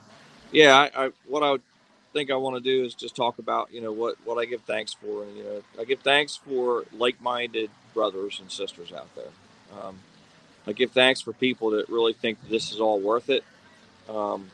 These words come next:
you know, I've, you know, thirty some years in the fire service, and I love what we do. Don't regret a single day of it. Um, I'm so glad I've been doing it and am doing it.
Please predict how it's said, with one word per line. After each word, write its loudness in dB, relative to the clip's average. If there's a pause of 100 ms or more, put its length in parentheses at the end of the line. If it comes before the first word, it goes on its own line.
(120)
you -6
know, 0
I've, 4 (520)
you -4
know, -2
thirty 4
some 2
years 4
in -6
the -2
fire 6
service, 0
and -4
I 2
love 4
what 2
we -2
do. 0 (340)
Don't 6
regret 4
a -6
single 2
day 6
of 4
it. 4 (240)
Um, -4
I'm -10
so 2
glad 4
I've 2 (200)
been 2
doing 0
it 0
and -4
am -2
doing 0
it. -2